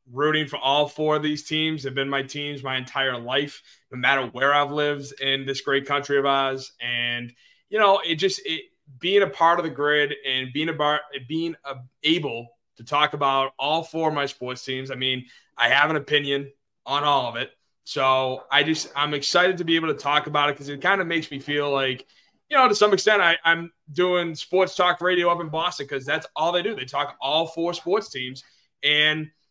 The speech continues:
I feel like you have a Patriots specific, a Celtics specific, a Red Sox specific on this show, on Boston Sports Summit.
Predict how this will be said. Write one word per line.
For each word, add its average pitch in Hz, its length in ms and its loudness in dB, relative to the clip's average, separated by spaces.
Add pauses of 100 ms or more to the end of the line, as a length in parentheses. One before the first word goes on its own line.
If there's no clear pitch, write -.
(140)
I 139 80 -4
feel 196 200 6
like 190 280 4
you 165 80 -2
have 165 480 4
a 135 260 -2
Patriots 208 420 0
specific, 202 480 0
a 139 40 -8
Celtics 196 420 0
specific, 185 500 -4
a 135 60 -4
Red 175 240 -2
Sox 185 240 -4
specific 180 580 -6 (480)
on 147 200 -2
this 202 160 2
show, 220 180 -2
on 151 420 -2
Boston 190 440 -4
Sports 196 360 0
Summit. 214 380 0